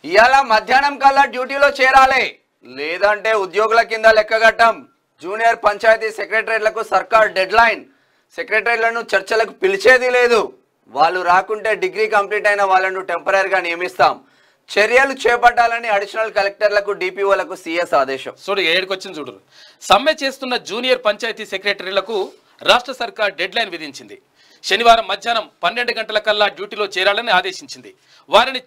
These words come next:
Speaker 2: చర్చలకు పిలిచేది లేదని తేల్చి చెప్పింది. సమ్మె విరమించి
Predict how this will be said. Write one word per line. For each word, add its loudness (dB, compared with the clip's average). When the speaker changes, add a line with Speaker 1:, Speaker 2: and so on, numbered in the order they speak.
Speaker 2:
చర్చలకు -8
పిలిచేది -6
లేదని -2
తేల్చి -6
చెప్పింది. -14
సమ్మె 2
విరమించి -4